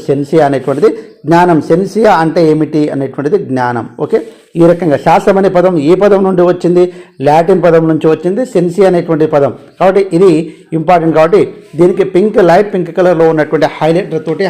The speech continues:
హైలైట్ చేసుకున్నాం. ఇప్పుడు నేను చదివేటప్పుడు ఫస్ట్, సెకండ్, థర్డ్ త్రీ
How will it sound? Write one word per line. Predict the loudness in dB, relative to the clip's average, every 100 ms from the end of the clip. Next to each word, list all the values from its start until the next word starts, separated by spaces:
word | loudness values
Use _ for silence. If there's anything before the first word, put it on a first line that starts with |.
| -4
హైలైట్ | -6 -6 -6
చేసుకున్నాం. | -10 -10 -14 -16 -18 -20 _
ఇప్పుడు | -4 -2
నేను | -2 -6
చదివేటప్పుడు | -2 -2 -2 -6 -4 -4 -6 -20 -20 _ _ _
ఫస్ట్, | -2 -2 -2 0 2 -2 -16 _ _ -8 -2
సెకండ్, | 0 2 0 0 -4 -14 _ 0
థర్డ్ | 2 2 -4
త్రీ | 0